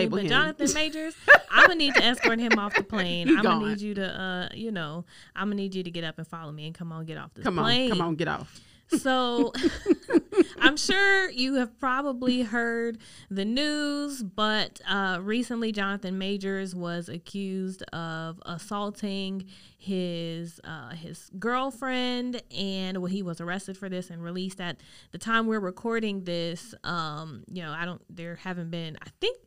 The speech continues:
Speaker 2: I don't know if the charges have been dropped, but his lawyers
Speaker 1: Yeah.
Speaker 2: have said that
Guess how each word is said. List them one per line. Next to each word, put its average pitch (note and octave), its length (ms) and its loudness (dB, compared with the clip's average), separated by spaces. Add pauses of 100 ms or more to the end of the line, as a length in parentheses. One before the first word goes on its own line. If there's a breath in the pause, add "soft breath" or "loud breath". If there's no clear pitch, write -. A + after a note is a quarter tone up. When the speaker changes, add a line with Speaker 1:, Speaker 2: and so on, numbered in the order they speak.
(160)
Speaker 2:
I C4 60 0
don't G#4 100 -4
know G4+ 60 -2
if G4 60 -8
the A3+ 80 -10
charges D4 320 -4
have D4 140 -4
been D4 120 -8
dropped, C#4+ 440 -4
but F#3+ 220 -4 (320 loud breath)
his E3+ 220 -4
lawyers A#3+ 460 0
Speaker 1:
Yeah. A#3+ 60 -4
Speaker 2:
have A3+ 100 -6
said A3 720 -4
that E3 380 -8